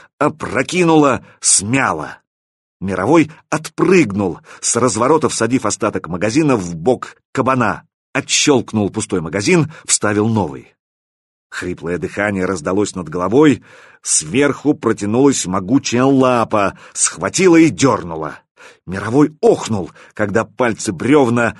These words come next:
сдавили грудь. Он увидел уродливую морду перед собой. Наемник и не знал, что в зоне обитают такие огромные псевдогиганты.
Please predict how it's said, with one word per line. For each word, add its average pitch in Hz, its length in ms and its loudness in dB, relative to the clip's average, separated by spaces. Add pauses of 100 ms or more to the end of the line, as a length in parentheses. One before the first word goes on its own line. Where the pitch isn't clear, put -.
сдавили 104 460 -2
грудь. 107 480 -6 (760)
Он 101 180 -4
увидел 110 500 0
уродливую 110 680 0
морду 127 560 2
перед 101 260 -4
собой. 107 600 0 (260)
Наемник 98 480 -6
и 101 60 -4
не 101 80 -4
знал, 104 340 -2
что - 220 -10
в 76 40 -12
зоне 101 300 -4
обитают 107 520 -2
такие 104 340 -4
огромные 113 500 0
псевдогиганты. 135 1040 -2